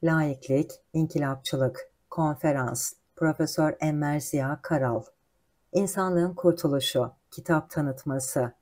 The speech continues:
Haşim Kanar, Y K öğrencisi.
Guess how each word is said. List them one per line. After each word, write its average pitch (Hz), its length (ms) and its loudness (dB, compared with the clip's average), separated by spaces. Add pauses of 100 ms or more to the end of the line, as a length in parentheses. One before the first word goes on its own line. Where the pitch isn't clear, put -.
(200)
Haşim 151 440 0
Kanar, 151 500 0 (260)
Y 156 220 4
K 147 340 2
öğrencisi. 135 840 -2